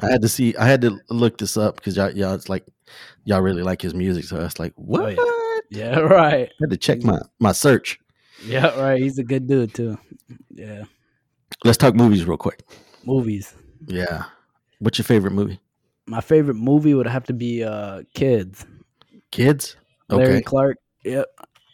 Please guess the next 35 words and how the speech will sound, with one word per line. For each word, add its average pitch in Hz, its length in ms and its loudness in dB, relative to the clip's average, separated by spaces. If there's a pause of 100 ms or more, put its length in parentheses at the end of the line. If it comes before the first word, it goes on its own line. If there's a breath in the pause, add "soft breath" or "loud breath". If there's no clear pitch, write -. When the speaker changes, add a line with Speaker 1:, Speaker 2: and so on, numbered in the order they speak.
(720)
Speaker 1:
That's, 113 280 2
Speaker 2:
Yep. 123 80 4
Speaker 1:
uh, 87 340 0
that's, 127 280 -2
that's, - 360 -4
uh, 113 280 4
way 101 140 2
before 107 280 -2
your 92 120 -2
time, 156 340 -4
man. 120 220 -6 (580)
Speaker 2:
Yeah, 113 240 -6
I 104 60 -10
know. 104 380 -8
It's, - 340 -20 (320)
it's - 340 -20 (120)
probably, 139 300 0
I 127 80 -2
th-, - 180 -14
I 127 100 -10
think 139 180 -4
it 127 60 -2
was 110 220 -4
dropped 117 400 -2
in, 107 180 -10
what, 107 320 -8
like, 98 180 -18 (120)
ninety-two, 110 800 -6
ninety-three? 110 720 -8 (800)
Speaker 1:
Yeah, 117 340 2 (240)
it's - 160 -10
been 107 180 -2
a 127 60 0
Speaker 2:
Yeah. 110 40 0
Speaker 1:
while. 85 300 -2